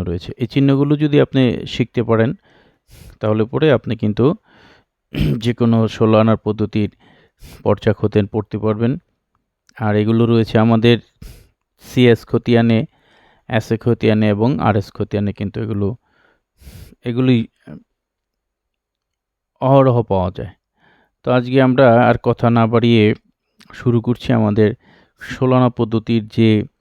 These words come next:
হিসাব, সেটা শুরু করার জন্য প্রস্তুত।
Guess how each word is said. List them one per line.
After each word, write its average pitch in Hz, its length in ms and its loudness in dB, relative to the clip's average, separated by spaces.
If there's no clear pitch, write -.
হিসাব, 123 400 0
সেটা 107 260 0
শুরু 117 260 0
করার 117 260 2
জন্য 123 240 2
প্রস্তুত। 131 440 -4